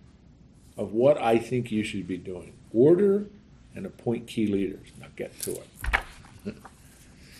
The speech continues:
And so you, you, you see this then. That's why this little PowerPoint slide. Here's Paul, he's writing to Titus.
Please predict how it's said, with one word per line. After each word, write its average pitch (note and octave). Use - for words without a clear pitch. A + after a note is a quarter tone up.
And A#2+
so B2
you, C3
you, B2+
you B2+
see A3+
this A#2+
then. G2+
That's C#3
why A#2+
this C#3+
little A#2+
PowerPoint G#2
slide. -
Here's B2+
Paul, C3
he's D3
writing B2
to C3
Titus. A2